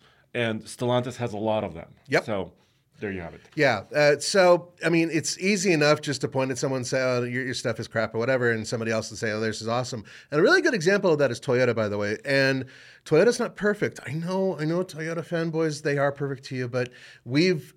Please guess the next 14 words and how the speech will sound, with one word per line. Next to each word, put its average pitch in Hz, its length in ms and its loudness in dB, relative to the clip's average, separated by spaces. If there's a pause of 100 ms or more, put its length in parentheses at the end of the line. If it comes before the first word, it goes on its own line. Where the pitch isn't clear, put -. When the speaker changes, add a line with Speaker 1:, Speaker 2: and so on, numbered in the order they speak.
(400)
Speaker 2:
personally 175 720 2 (260)
experienced 151 720 0
some 143 240 0
issues 131 600 -2
with 131 140 -4
some 127 180 -4
of 127 80 -4
their 123 180 2
engineering. 139 480 -2 (320)
So 175 420 4
even 240 720 0
the 160 240 2
mighty 175 320 2
Toyota, 160 560 2